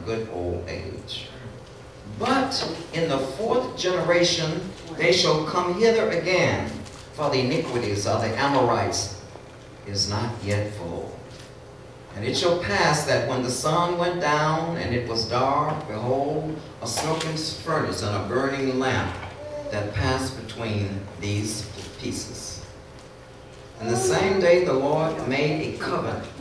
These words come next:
with Abram, saying, "Unto thy seed have I given this land from the river of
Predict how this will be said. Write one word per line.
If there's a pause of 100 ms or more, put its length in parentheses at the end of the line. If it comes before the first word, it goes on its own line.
with
Abram,
saying, (500)
"Unto
thy
seed (320)
have
I
given
this
land
from
the
river
of